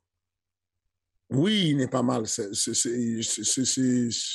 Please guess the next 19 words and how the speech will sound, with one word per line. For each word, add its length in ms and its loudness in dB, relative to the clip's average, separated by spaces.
il 80 2
y 40 4
a, 180 2
il 60 2
y 40 2
a, 200 -2
il 40 2
y 20 2
a 60 2
un 100 0
petit 180 -4
jeune 200 2
que 100 -4
j'aime 220 -2
bien, 240 0
mais 160 0
maintenant, 340 -2
je 140 -6
me, 240 -4